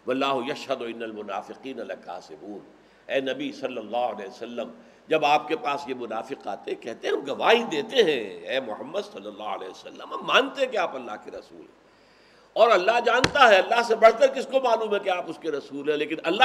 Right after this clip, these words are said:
گواہی دیتا ہے یہ جھوٹ بول رہے ہیں۔" ان کے دل میں نہیں ہے، یہ صرف زبان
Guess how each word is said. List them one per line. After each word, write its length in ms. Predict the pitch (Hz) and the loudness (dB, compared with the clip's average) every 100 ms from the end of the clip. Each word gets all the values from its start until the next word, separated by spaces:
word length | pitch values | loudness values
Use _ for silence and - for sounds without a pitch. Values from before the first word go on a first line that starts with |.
| 254 | 8
گواہی 280 | 214 208 220 | 8 8 8
دیتا 260 | 208 208 226 | 6 6 8
ہے 60 | |
یہ 100 | 214 | 8
جھوٹ 200 | 165 196 | 6 2
بول 260 | 165 117 92 | 0 -6 -8
رہے 160 | 78 | -12
ہیں۔" 80 | - - _ - | -16 -20 _ -20
ان 120 | 170 190 | -18 -6
کے 100 | - | -6
دل 260 | 113 139 | -6 -10
میں 140 | 101 - | -8 -10
نہیں 340 | 123 135 104 | -8 -12 -14
ہے، 140 | - - _ _ _ - | -20 -20 _ _ _ -16
یہ 60 | 139 | -12
صرف 220 | 147 135 | -10 -10
زبان 320 | 107 101 | -10 -8